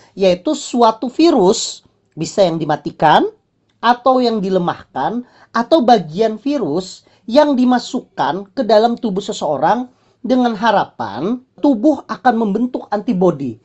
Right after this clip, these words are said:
sehingga dia mengenali suatu virus tersebut. Sehingga kalau seandainya ada virus yang betulan masuk, antibodi sudah siap, sehingga virus tidak sempat berkembang biak, dia sudah dibunuh.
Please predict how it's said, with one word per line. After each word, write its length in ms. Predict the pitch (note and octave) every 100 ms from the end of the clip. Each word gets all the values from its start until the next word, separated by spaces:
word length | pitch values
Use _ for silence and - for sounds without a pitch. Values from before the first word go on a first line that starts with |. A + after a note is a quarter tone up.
| _ _
sehingga 960 | - F#3+ G#3+ F#3+ C#3 C#3+ F3 C4+ C4+ _ -
dia 320 | E3+ B3+ D#4+
mengenali 560 | C4+ A3+ G3 D#3 F#3+
suatu 720 | B3 - G3+ F3 E3 - C#4+ C4+
virus 480 | - G3 B3 -
tersebut. 560 | - B3 - A#3+ G#3 - _ _ _ -
Sehingga 320 | F#3+ B3+ C#4
kalau 160 | A#3
seandainya 400 | A3+ G#3 G3 G3+
ada 240 | G3+ G#3+ D4
virus 320 | B3+ A3 G#3
yang 160 | G#3 F3
betulan 440 | D3 F#3 D4 C4+
masuk, 560 | F#3 C3+ - F#3 A3+ -
antibodi 480 | F#3+ F3+ D#3+ E3+ F3
sudah 240 | F3+ D#3+
siap, 520 | D#3 D3+ D#3 A3+ - _ _ _
sehingga 360 | - G3 F#3+ F#3 -
virus 360 | - E4+ C#4 -
tidak 240 | F#3 E3+
sempat 320 | D#3+ G3+ A#3+ E3+
berkembang 480 | D#3+ F3 E3+ D#3
biak, 480 | C#3 C3 C3 F#3 - _ _ -
dia 240 | G#3+ B3+
sudah 240 | - E3+
dibunuh. 440 | D#3+ D3+ C#3+ C3+